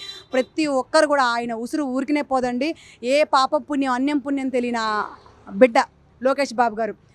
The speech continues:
మంచి సంస్కారం కుటుంబంలోంచి వచ్చిన బిడ్డ లోకేష్ బాబు గారు, మంచి అమ్మ ఒళ్ళోంచి వచ్చిన నాయకుడు లోకేష్ బాబు గారు, ముఖ్యంగా మంచి నాయకుడు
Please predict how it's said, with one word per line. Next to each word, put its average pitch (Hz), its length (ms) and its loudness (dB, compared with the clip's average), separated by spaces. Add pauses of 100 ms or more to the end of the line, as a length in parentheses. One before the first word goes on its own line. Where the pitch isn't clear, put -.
(140)
మంచి 285 400 -2
సంస్కారం 285 560 0
కుటుంబంలోంచి 269 500 -4
వచ్చిన 220 440 -8 (680)
బిడ్డ 233 260 4 (100)
లోకేష్ 240 360 -4
బాబు 208 220 -2
గారు, 196 200 -6 (320)
మంచి 262 260 0
అమ్మ 262 180 4
ఒళ్ళోంచి 302 420 2
వచ్చిన 233 420 -8 (160)
నాయకుడు 269 460 2
లోకేష్ 247 380 -2
బాబు 220 200 2
గారు, 202 200 -4 (220)
ముఖ్యంగా 285 600 2 (920)
మంచి 294 760 0
నాయకుడు 262 760 2